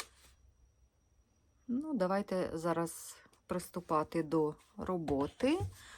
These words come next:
Зараз переведу камеру і, а, будемо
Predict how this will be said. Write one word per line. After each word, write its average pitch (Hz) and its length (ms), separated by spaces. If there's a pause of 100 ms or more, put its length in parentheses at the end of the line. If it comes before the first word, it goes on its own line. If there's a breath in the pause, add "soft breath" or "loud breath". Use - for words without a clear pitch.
(200 loud breath)
Зараз 175 420
переведу 160 520
камеру 190 680
і, 247 200 (760 loud breath)
а, 170 360
будемо 208 640